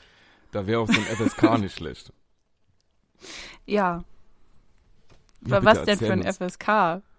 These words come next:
Speaker 2: Mit achtzehn oder was?
Speaker 1: Ja,
Speaker 2: Ja.
Speaker 1: das, das, das, äh, das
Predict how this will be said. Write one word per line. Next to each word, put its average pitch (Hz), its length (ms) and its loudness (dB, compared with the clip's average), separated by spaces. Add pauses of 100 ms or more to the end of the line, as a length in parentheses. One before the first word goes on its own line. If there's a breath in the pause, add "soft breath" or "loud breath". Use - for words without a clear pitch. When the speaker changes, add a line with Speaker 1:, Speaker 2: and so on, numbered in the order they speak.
(180)
Speaker 2:
Mit 196 180 -4
achtzehn 180 520 -2
oder 175 240 -6
was? 180 180 -6
Speaker 1:
Ja, - 80 -14
Speaker 2:
Ja. 120 120 2
Speaker 1:
das, 113 340 -2
das, 107 420 -4
das, 95 240 -6
äh, 87 500 -8
das - 380 -12